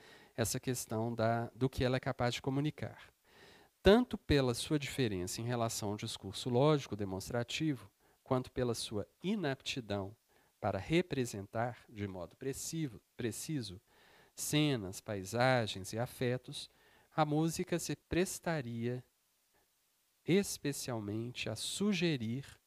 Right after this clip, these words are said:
evocar e aludir. Quer dizer, a música não estaria tanto no campo da representação,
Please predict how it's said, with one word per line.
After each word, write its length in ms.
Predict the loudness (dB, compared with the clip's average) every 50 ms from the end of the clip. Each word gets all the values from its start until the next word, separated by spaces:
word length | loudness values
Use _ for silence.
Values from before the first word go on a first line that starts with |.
| _ _ _ _ _ _ 0
evocar 840 | 4 4 4 4 2 0 -4 -4 -6 -6 -6 -6 -4 -4 -6 -8 -10 -16 -20 -20 _ _ _ _ _ _ _ _ _ _ -4
e 200 | -2 -2 -2 -2 -2
aludir. 720 | -2 0 0 0 0 -2 -4 -6 -6 -8 -10 -10 -12 -14 -18 -20 -20 -20 -20 -20 -20 -20 _ _ _ _ _ _ _ _ _ -20 -20 -20 -20 -16 -14 -14 -14 -14 -16 -18 -20 -20 _ _ _ _ _ _ _ _ _ _ _ _ _ _ _ _ _ _ _ -8
Quer 100 | -8 -8
dizer, 260 | -6 -4 -2 0 2
a 80 | 2 2
música 440 | 2 2 2 0 0 -2 0 0
não 120 | 2 2 0
estaria 440 | 0 2 4 4 4 6 4 2 2
tanto 320 | 2 0 0 0 0 0
no 120 | 0 0
campo 480 | 0 0 0 2 2 2 0 -2 -2 0
da 220 | 2 2 2 2
representação, 1700 | 0 -4 -8 -4 0 4 4 4 4 2 _ 0 0 2 2 0 -2 -2 -2 -2 -2 -2 -2 -2 -2 -2 -4 -4 -4 -2 -2 -2 -4 -6